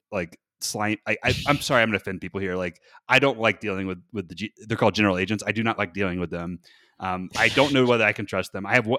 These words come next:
I have a great general agent here in Utah, but I, I, like, evaluated them over three, three dinners or three lunches to, like,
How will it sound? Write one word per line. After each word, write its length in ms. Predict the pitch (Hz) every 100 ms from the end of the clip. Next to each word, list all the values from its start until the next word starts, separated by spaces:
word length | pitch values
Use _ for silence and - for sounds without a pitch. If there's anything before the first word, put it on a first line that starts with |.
| -
I 40 |
have 100 | 117
a 60 | 95
great 320 | 98 113 92
general 240 | 107 107 98
agent 260 | 95 -
here 120 | 107
in 80 | 98
Utah, 300 | 92 104 120 117
but 120 | 92
I, 140 | 90 - _ _ 101
I, 140 | 113
like, 220 | 110 104 117
evaluated 560 | 107 110 104 98 92
them 320 | 95 92 98 _ -
over 180 | 95 95
three, 400 | - 123 107 117 _
three 200 | - 110
dinners 460 | 101 98 120 123 98
or 80 | 90
three 180 | 110 101
lunches 440 | 101 - 135 131
to, 100 | 110
like, 180 | 95